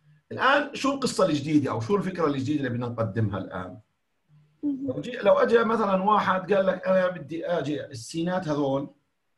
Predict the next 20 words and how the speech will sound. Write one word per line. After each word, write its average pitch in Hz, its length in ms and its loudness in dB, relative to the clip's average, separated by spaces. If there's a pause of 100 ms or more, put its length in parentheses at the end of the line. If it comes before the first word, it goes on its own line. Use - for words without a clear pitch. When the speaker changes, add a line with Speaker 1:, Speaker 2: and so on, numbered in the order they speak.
(180)
Speaker 1:
كلهن 113 560 0 (380)
بدي 110 180 0
أضربهن 185 440 0
في 160 120 -6
اثنين 165 500 -6 (1600)
وأضرب 208 400 0
الصادات 185 800 -2 (440)
في - 100 -8
سالب - 300 4
ثلاث". - 640 -6 (2500)
فهمتوا 139 260 -6
شو 160 100 0
راح 143 160 0
أعمل؟ 143 460 0 (880)
Speaker 2:
مهم. 262 340 -2 (800)
Speaker 1:
يعني 117 260 0
هذول 147 420 4
كلياتهم 151 440 2
بضربهم 165 320 -4
باثنين 156 540 -10